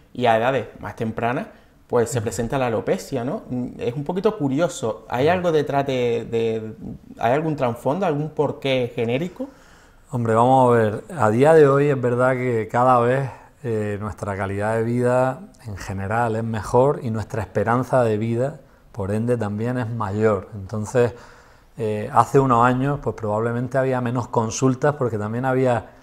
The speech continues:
Speaker 2: menos opciones de, de tratarse, ¿no?
Speaker 1: Claro.
Speaker 2: A día de hoy las consultas se están multiplicando porque la gente ya ve que hay una, una respuesta a esa,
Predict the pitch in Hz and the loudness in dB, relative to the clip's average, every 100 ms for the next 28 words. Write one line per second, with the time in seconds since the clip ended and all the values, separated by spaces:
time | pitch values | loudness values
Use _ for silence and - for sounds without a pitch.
0 | - 123 131 139 127 107 - 127 123 104 | -12 -4 0 2 2 0 2 4 4 0
1 | 101 101 104 101 101 95 120 117 107 101 | -2 -4 -6 -6 -2 6 6 6 -2 -6
2 | 110 - - - _ 110 104 113 120 120 | -6 -8 -14 -20 _ -6 -2 2 6 6
3 | 127 135 131 - 107 104 131 127 117 101 | 8 6 4 2 -2 0 0 0 -2 -6
4 | 98 - 104 107 107 107 101 113 110 104 | -8 -10 -6 -4 -4 -4 -4 -6 -2 0
5 | 117 131 151 123 - 104 101 - 117 120 | 2 2 0 0 -2 -4 -4 -4 -6 -4
6 | 127 131 127 127 113 113 110 110 107 104 | -2 0 0 -2 -2 -2 -2 -2 -4 -6
7 | 98 98 - - - - - 107 110 104 | -8 -10 -18 -20 -20 -20 -10 -4 -2 -2
8 | - - 127 - 107 107 107 - 113 107 | -2 4 4 4 2 2 0 2 2 2